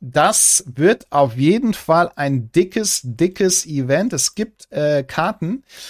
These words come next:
äh, hatte ich mal geguckt, es gibt V-I-P-Karten, ähm, unter anderem fangen die bei vierhundertvierundsechzig Dollar an.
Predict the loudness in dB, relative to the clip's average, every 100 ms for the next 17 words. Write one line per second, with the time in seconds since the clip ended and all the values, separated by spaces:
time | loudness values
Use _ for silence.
0 | -20 _ _ 2 4 6 2 -2 -4 -4
1 | -2 -4 -6 -8 -8 -2 0 0 -2 -10
2 | -4 -4 -2 -2 -4 -6 -8 -6 -6 -6
3 | -8 -8 -8 -10 -10 -8 -6 -4 -4 -4
4 | -4 -6 -6 -8 -6 -4 -6 -6 -8 -6
5 | -8 -8 -6 -4 -4 -8 -10 -12 -4 -2
6 | 0 -2 -4 -6